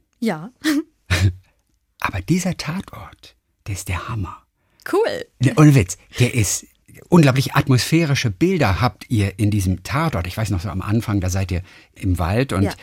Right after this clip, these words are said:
Speaker 2: mit diesen Taschenlampen unterwegs, auch in diesem alten leerstehenden Hotel. Und es sind aber Taschenlampen, die leuchten so scharf durch die Nacht, als würdet ihr so mit Lichtschwertern durch die Gegend laufen.
Speaker 1: Mhm.
Speaker 2: Allein das sind tolle Bilder. Was musstet ihr dafür machen, dass das so gut aussah? Weil normales Licht,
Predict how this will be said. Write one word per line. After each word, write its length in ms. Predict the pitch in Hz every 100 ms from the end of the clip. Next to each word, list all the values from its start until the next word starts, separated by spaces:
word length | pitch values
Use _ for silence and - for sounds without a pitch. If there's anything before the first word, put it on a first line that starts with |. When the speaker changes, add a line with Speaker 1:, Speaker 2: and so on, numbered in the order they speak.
| -
Speaker 2:
mit 120 | 101 107
diesen 240 | 90 90
Taschenlampen 720 | - 170 - 131 98 104 -
unterwegs, 600 | 113 92 90 101 143 -
auch 100 | 80
in 80 | 101
diesem 220 | 95 85
alten 340 | - 101 110 87
leerstehenden 880 | 95 101 - 95 92 87 87 76 -
Hotel. 680 | 92 - 117 110 127 151 - - - 131
Und 120 | 127
es 60 |
sind 80 | 185
aber 100 | 131
Taschenlampen, 540 | - 196 - 127 127 110
die 100 | 113
leuchten 500 | 131 190 185 - 104
so 140 | 165
scharf 400 | - 160 156 180
durch 200 | 156 147
die 100 | 131
Nacht, 280 | 123 165 - - - -
als 140 | 101
würdet 200 | 147 127
ihr 80 | 120
so 60 |
mit 120 | 120 117
Lichtschwertern 840 | 180 - - 123 117 113 117 107
durch 160 | 104
die 120 | 113 98
Gegend 380 | 131 131 104
laufen. 280 | - 226 214
Speaker 1:
Mhm. 240 | 196 269 -
Speaker 2:
Allein 260 | 123 131 127
das 140 | 156
sind 180 | 123 117
tolle 260 | 143 131 104
Bilder. 400 | 180 226 101 92 - - -
Was 160 | 185 247
musstet 280 | 269 208
ihr 80 | 139
dafür 220 | 123 -
machen, 220 | 117 135 101
dass 120 | -
das 120 | -
so 80 | 95
gut 220 | 82 202
aussah? 380 | 92 90 73 98 175 _ _ -
Weil 160 | 104
normales 460 | 113 110 107 95 -
Licht, 380 | 101 156 -